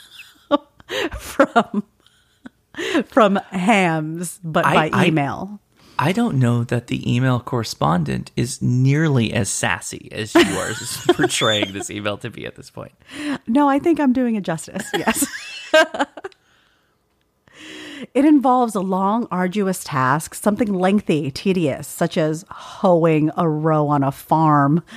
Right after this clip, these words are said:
Speaker 2: Mm-hmm.
Speaker 1: by hand for the whole length of a field. Just saying. <laughs> Maybe
Speaker 2: You said
Speaker 1: somebody,
Speaker 2: it.
Speaker 1: maybe somebody else already mentioned this. <laughs>
Speaker 2: Maybe.
Speaker 1: You
Speaker 2: Possibly.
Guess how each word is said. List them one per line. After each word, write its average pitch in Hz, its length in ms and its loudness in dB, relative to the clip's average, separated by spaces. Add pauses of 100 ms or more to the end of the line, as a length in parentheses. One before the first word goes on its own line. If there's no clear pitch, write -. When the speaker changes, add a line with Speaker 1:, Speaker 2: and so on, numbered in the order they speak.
(140)
Speaker 2:
Mm-hmm. 156 220 2
Speaker 1:
by 156 320 4
hand 135 580 -2
for 180 260 0
the 180 120 2
whole 214 520 2
length 151 300 0
of 160 80 -4
a 160 80 -8
field. 170 680 -4 (460)
Just - 260 -4
saying. - 400 -4 (800)
<laughs> 349 640 -6
Maybe 294 260 2
Speaker 2:
You 440 60 0
said - 60 -6 (120)
Speaker 1:
somebody, 359 220 4
Speaker 2:
it. - 100 -6 (680)
Speaker 1:
maybe 349 280 4
somebody 320 320 -2
else 285 200 0
already 285 280 2
mentioned 240 520 2
this. - 300 -2 (140)
<laughs> - 120 -12
Speaker 2:
Maybe. 135 540 0 (1300)
Speaker 1:
You 427 340 -2
Speaker 2:
Possibly. 269 560 0